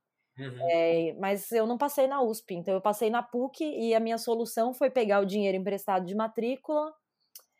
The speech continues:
Speaker 2: e ficar devendo. <laughs> Então foi
Speaker 1: <laughs>
Speaker 2: basicamente isso. Foi assim que eu consegui estudar.
Speaker 1: Arrumar, arrumar uma dívida. É,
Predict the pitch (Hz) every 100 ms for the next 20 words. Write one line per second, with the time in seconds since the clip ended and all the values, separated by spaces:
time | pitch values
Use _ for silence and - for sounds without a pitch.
0 | _ _ - 247 311 285 320 240 220 220
1 | 185 226 208 226 202 269 - - 285 -
2 | - 185 240 233 240 240 214 208 254 254
3 | 254 - - - 240 - - - - -
4 | _ _ _ _ _ - - _ - 440
5 | 415 - - 220 220 226 220 226 185 -
6 | 196 208 247 - 247 202 170 170 - _
7 | _ _ - 143 143 151 143 135 151 147
8 | 151 131 117 107 120 123 120 -